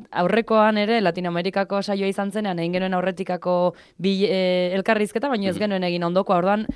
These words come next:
Speaker 1: hori ere galdetu nahi nizun, ea, ba, bueno, nola joan zen, e, saio hori, nortzuk parte hartu zenuten, edo, bueno, zeintzuk izan ziren pixkat landutako gaiak, edo, bueno, ba, nola joan zen saio hori?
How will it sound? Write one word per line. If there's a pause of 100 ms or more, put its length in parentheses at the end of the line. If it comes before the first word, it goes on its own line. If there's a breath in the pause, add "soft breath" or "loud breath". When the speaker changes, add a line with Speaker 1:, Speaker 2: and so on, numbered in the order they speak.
(180 loud breath)
Speaker 1:
hori
ere
galdetu
nahi
nizun,
ea,
ba,
bueno,
nola
joan
zen, (260 loud breath)
e,
saio
hori,
nortzuk
parte
hartu
zenuten,
edo,
bueno,
zeintzuk
izan
ziren
pixkat
landutako
gaiak,
edo,
bueno,
ba,
nola
joan
zen
saio
hori?